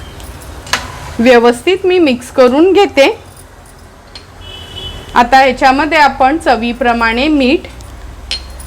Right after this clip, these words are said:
आणि ही धणा, जिरा, बडीशेप आणि मेथी पूड आहे, ही आवर्जून घालायची ह्या डाळीत.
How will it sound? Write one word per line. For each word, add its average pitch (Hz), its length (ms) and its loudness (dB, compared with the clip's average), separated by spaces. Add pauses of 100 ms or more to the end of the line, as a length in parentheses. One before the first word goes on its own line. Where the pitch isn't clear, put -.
(1080)
आणि 262 180 4
ही 359 200 6
धणा, 269 500 2
जिरा, 277 400 2
बडीशेप 262 540 -2
आणि 294 180 2
मेथी 269 380 -2
पूड 339 280 -2
आहे, 233 280 2
ही 302 160 0
आवर्जून 247 680 2
घालायची 277 520 2
ह्या 262 160 4
डाळीत. 226 340 2